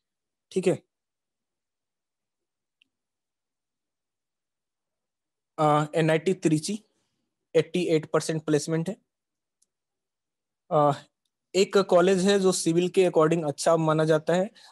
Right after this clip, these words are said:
अ, School of Planning Architecture विजयवाड़ा,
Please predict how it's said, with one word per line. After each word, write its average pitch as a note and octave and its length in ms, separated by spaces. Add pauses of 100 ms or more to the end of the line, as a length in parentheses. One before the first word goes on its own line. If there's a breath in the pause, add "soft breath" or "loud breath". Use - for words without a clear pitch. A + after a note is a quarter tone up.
अ, D3+ 120
School F3 300
of F#3 60 (320)
Planning D#3+ 600
Architecture D#3 560
विजयवाड़ा, C#3 640